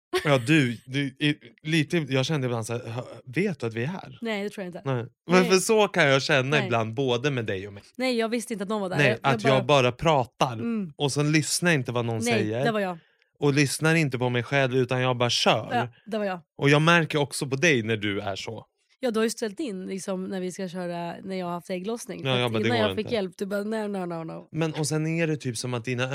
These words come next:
Speaker 1: ögon inte fångar mig.
Speaker 2: <laughs> Nej,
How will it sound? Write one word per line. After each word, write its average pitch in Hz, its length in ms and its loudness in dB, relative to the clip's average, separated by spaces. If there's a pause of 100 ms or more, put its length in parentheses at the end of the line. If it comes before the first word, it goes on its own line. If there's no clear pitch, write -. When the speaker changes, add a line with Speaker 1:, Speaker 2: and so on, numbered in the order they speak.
(160)
Speaker 1:
ögon 135 240 -4
inte 117 240 -6
fångar 143 480 -4
mig. 113 360 -12 (460)
Speaker 2:
<laughs> - 140 -8
Nej, 262 260 -2